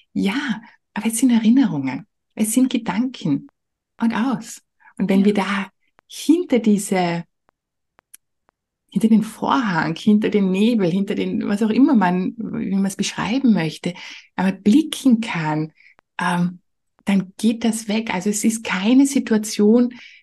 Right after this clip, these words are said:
Speaker 1: dramatischer oder nicht dramatischer oder ja, das ist eher was Alltägliches mit den Hunden und aber das mit den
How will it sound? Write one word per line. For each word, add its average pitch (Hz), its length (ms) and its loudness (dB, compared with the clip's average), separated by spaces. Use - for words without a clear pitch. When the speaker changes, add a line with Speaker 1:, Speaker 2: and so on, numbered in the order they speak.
Speaker 1:
dramatischer 208 720 2
oder 208 120 2
nicht 277 340 4
dramatischer 214 880 -2
oder 196 160 -2
ja, 185 200 -4
das 190 140 -6
ist 220 140 -2
eher 185 240 -4
was 180 180 -2
Alltägliches 226 720 2
mit 220 140 4
den 208 180 6
Hunden 220 340 8
und 202 120 0
aber 165 160 -4
das - 400 -6
mit 196 260 2
den 190 160 2